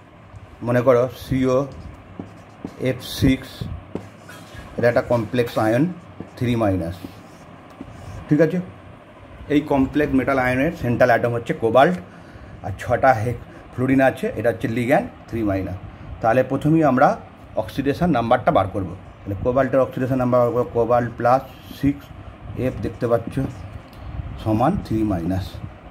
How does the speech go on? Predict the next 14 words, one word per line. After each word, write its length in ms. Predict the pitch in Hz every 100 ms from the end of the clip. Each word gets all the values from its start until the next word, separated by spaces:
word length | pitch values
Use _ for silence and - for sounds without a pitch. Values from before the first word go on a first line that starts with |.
| -
তাহলে 140 | 110 113
এখানে 220 | 117 120 -
cobalt 400 | 117 113 123 131
plus 380 | 113 110 - -
six, 220 | 123 147 - - - - - - - - - -
ফ্লোরিনের 380 | - 113 120 120
মাইনাস 380 | 113 104 120 117
এক 160 | 131 151 - - - - -
সমান 280 | 107 120 175
মাইনাস 460 | 120 98 107 101 -
তিন। 160 | 98 90 -
তাহলে 140 | 92 95
cobalt 400 | 110 104 120 120
সমান 400 | 120 113 147